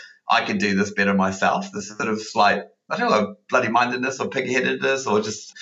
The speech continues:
"She'll be right, mate. I'll sort this." Um, so, you know, lo-, a lot of charities, which means for really limited resources, they're spread quite thinly. And that's been a shock coming back. So, uh, you know, I've,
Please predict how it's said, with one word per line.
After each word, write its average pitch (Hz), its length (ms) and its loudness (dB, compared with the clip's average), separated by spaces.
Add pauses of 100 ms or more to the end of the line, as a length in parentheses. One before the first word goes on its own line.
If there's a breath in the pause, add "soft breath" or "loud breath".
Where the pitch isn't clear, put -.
"She'll 123 280 4
be 113 80 4
right, 107 280 4
mate. 101 300 2 (180)
I'll 113 120 4
sort - 280 -4
this." - 340 -6 (100)
Um, 98 420 0
so, 120 180 0 (500)
you 120 140 0
know, 101 200 2
lo-, 143 200 0
a 120 80 2
lot 139 200 4
of 139 60 -4
charities, 98 580 2 (300 loud breath)
which 135 240 -2
means 156 580 -2 (280)
for 123 180 2
really 123 300 4
limited 110 460 0
resources, 98 840 0
they're 95 160 4
spread 95 480 0
quite 92 300 2 (240)
thinly. - 800 0 (400 loud breath)
And 113 200 2
that's 117 220 0
been 104 180 0
a 95 40 0
shock - 300 0
coming 90 240 -4
back. 85 300 0
So, 113 140 -2
uh, 98 600 2
you 107 60 -6
know, 101 80 2
I've, 87 160 -4